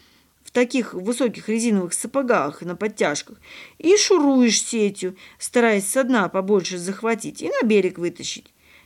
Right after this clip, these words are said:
Непростое это дело, да и работа тяжелая. А если, не дай бог, волной накроет, то и утонуть недолго. Но уж если пласт тронулся».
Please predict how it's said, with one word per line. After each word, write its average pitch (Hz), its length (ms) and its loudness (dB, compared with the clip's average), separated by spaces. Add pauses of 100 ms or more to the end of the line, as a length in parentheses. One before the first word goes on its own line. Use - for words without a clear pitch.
(100)
Непростое 254 600 2
это 202 120 -6
дело, 185 380 2
да 190 160 0
и - 20 6
работа 302 460 0
тяжелая. 180 680 -4 (520)
А - 120 -2
если, 226 380 2
не 214 160 4
дай 208 300 2
бог, 190 420 0
волной 185 540 -2
накроет, 247 680 0 (320)
то 208 100 0
и 247 60 6
утонуть 269 520 2
недолго. 165 560 -4 (720)
Но 277 220 4
уж 359 140 0
если 269 420 2
пласт 220 560 2
тронулся». 233 1000 -2